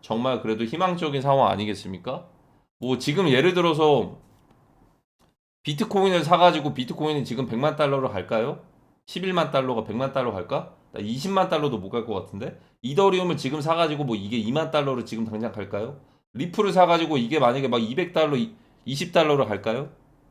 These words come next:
비엔비도 마찬가지예요. 비엔비를 지금 사가지고 이천 달러, 삼천 달러까지 기대도 안 합니다. 하지만 그 밑에 있는 새끼들은 그렇게 갈 수가 있단 말이에요.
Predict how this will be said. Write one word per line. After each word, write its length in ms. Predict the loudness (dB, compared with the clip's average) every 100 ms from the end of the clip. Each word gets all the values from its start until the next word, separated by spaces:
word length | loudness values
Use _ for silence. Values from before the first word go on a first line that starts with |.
| _ -14 -14 -14 -20 _ _ _ _ _ _ _ _ _ _ _ _
비엔비도 420 | 0 4 4 6 10
마찬가지예요. 520 | 10 8 2 2 2
비엔비를 480 | 2 2 4 2 2
지금 260 | 2 0
사가지고 480 | 4 6 6 4 2
이천 340 | 0 0 2
달러, 280 | 4 4 2
삼천 320 | -2 -2 0
달러까지 440 | 0 0 0 -2 -2
기대도 320 | -4 0 2
안 120 | 2
합니다. 360 | 2 -4 -8 -10 -16 _ _
하지만 720 | -2 0 2 2 4 2 -2 -8
그 100 | -4
밑에 340 | -4 -4 -2
있는 180 | 0 0
새끼들은 480 | -2 -4 -6 -4 -4
그렇게 220 | -6 -6
갈 160 | -6 -6
수가 180 | -4 -6
있단 260 | -4 -4
말이에요. 360 | -4 -6 -10